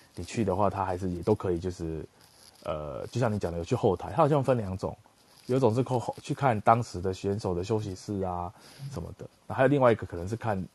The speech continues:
另外一个可能是准备或者是说跟这个场馆维修相关的，就可以挑你有兴趣的。那几乎好像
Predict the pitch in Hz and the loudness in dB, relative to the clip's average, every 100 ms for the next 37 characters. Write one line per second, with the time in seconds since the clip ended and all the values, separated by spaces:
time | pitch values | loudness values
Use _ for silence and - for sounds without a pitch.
0 | _ - - - - 123 113 98 87 90 | _ -20 -20 -6 0 4 4 4 -2 -6
1 | 85 - 117 101 82 85 107 107 101 107 | -6 -2 -2 0 -2 0 2 4 2 2
2 | 113 107 110 107 101 - 95 104 92 87 | 0 4 2 4 0 -4 -6 0 0 0
3 | 87 98 104 101 101 92 90 87 73 - | -2 -2 -2 -2 -2 -4 -4 -4 -8 -14
4 | _ - - - - 131 135 131 127 117 | _ -20 -20 -20 -2 4 4 4 2 4
5 | 95 - 95 90 87 80 147 - 220 220 | 0 -2 -6 -6 -8 -4 -4 0 2 2
6 | 117 107 160 | 0 2 2